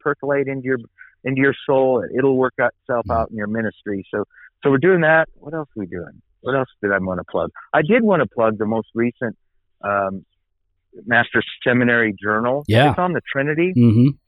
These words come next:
Speaker 1: It's got some, uh, it's got some very important, um, um, articles in there and
Speaker 2: Yeah.
Speaker 1: book reviews, put together by a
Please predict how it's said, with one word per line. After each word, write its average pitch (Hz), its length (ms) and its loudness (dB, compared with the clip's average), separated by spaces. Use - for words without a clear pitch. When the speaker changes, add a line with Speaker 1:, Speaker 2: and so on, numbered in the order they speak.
Speaker 1:
It's 113 120 -18
got 170 240 2
some, 127 220 0
uh, 113 220 2
it's 117 180 -10
got 151 180 0
some 117 340 -8
very 147 280 2
important, 131 560 -4
um, 92 380 -8
um, 95 460 -10
articles 143 480 2
in 151 120 0
there 151 280 0
and 110 120 0
Speaker 2:
Yeah. 98 60 2
Speaker 1:
book 151 180 0
reviews, 101 420 -4
put 156 120 -2
together 135 380 0
by 117 260 0
a 107 280 -2